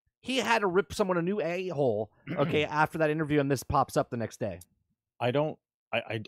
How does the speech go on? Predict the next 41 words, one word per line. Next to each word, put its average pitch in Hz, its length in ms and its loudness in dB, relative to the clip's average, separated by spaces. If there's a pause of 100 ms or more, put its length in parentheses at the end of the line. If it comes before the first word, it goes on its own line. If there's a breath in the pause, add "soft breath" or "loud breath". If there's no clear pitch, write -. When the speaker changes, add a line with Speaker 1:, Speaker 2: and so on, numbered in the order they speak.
Speaker 2:
I 110 160 -4
think 160 220 -4
that 139 180 -2
the 107 100 -8
focus 113 440 -6
of 101 80 -10
the 101 80 -6
conversation, 98 1000 -8 (640)
uh, 92 220 -2 (280)
should 98 260 -10
be 104 140 -2
more 110 300 2
focused 107 540 -2
on 101 100 -4
the 95 100 -6
fact 98 440 -2
of 92 320 -6 (640)
that 107 180 2
Microsoft 107 1200 0 (460)
was 104 240 -2
born 104 800 0
out 98 140 -2
of 92 100 -6
Halo. 85 460 -4 (340)
Like, 107 180 -2
the 110 100 0
reason 117 440 2
why 107 160 4
you 110 160 -2
have 101 160 0
a 98 80 -2
console 104 540 -2
in 98 40 -2
your 95 160 -2
house 98 460 -2
right 101 220 0
now 95 480 -4 (360)
was 107 220 0
because 107 420 0
of 98 80 -4
Halo. 90 380 -6